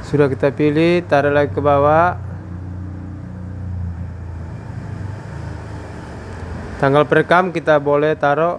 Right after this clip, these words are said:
supaya kita bisa tahu ya. Ini tanggal dua puluh satu ya. Baru kita tarik lagi. Lensi YouTube kasih yang standar saja ya. Baru kategori,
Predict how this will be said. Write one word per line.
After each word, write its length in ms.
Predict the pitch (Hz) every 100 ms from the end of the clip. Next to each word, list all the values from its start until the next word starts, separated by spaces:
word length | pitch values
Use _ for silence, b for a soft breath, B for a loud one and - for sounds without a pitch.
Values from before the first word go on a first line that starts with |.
| - - - -
supaya 240 | 135 135
kita 240 | 139 143 135
bisa 240 | 131 131
tahu 160 | 139 135
ya. 240 | 135 151 - - - - - - - -
Ini 160 | 139 147
tanggal 320 | 147 143 143
dua 80 | 143
puluh 160 | -
satu 240 | 147 143 151
ya. 240 | 135 143 - - - - - - - - - - - - - -
Baru 240 | 139 147 147
kita 160 | 170
tarik 320 | - 151 156 147
lagi. 480 | 147 156 160 185 180 - - - - - - - - - - - - - - - -
Lensi 480 | 156 156 151 - 160
YouTube 560 | 156 156 - 180 - -
kasih 320 | - 139 156 151
yang 80 |
standar 400 | 147 156 156 156
saja 240 | 156 147 143
ya. 320 | 135 139 143 - - - - - - - - - -
Baru 160 | 147 170
kategori, 640 | 180 185 165 175 165 175